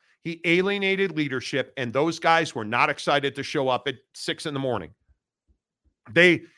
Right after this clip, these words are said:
and, and one of the routine things you hear is that the meetings were short. Practices were unenjoyable. You had a lot of guys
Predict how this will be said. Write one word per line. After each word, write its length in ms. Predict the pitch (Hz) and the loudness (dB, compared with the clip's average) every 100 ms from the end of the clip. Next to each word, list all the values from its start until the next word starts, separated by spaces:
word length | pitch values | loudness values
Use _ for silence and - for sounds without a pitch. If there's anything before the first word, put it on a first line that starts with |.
| _ _ | _ _
and, 160 | 190 190 196 | 0 2 4
and 180 | 190 | 2
one 180 | 175 190 | 4 2
of 80 | 214 | 4
the 100 | 220 | 2
routine 500 | 190 214 151 214 202 | 2 -2 -2 -4 -2
things 280 | 214 208 - | -2 -4 -4
you 120 | 196 | -4
hear 300 | 151 226 220 | -2 2 2
is 240 | 156 151 - | 2 0 2
that 340 | 165 156 - _ - | 2 2 -4 _ -4
the 140 | 127 | -2
meetings 520 | 165 175 202 196 170 | 2 0 0 -2 -4
were 140 | - 160 | -2 -2
short. 400 | - 190 220 - _ _ _ _ _ _ _ _ - | 2 4 2 0 _ _ _ _ _ _ _ _ 2
Practices 680 | 170 196 208 190 208 180 | 4 6 4 0 0 -4
were 140 | 165 175 | 0 2
unenjoyable. 640 | 190 180 185 208 180 143 | 2 -2 2 2 4 2
You 100 | 135 | 4
had 80 | 147 | 4
a 60 | |
lot 240 | 139 143 170 | 4 4 4
of 80 | 160 | 6
guys 640 | 175 208 160 131 120 - | 10 10 8 2 -6 -14